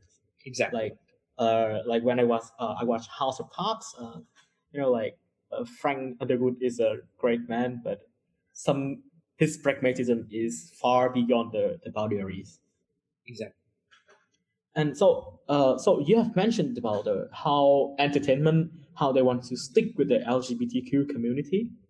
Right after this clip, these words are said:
Speaker 2: uh, how advertisement, they want to stick with the community. So, uh, we want,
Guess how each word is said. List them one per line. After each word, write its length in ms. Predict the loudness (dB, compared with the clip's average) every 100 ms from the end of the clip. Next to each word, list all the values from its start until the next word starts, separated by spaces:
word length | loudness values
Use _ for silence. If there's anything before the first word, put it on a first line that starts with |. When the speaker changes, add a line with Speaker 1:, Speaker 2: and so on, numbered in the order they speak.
| _ _ _ _ _ _ -8
Speaker 2:
uh, 420 | -4 -2 0 -2
how 340 | 0 2 2 2
advertisement, 960 | 4 2 2 0 0 0 -2 -2 -2
they 80 | 0
want 160 | 0 -2
to 100 | -10
stick 240 | -6 -4
with 120 | -2
the 160 | 0 -2 -6
community. 580 | -12 -8 -8 -8 -12 -12 -20 -20 _
So, 380 | 0 4 4 0 _ _ _ _
uh, 340 | 0 2 2 2
we 200 | 4 6
want, 380 | 6 4 2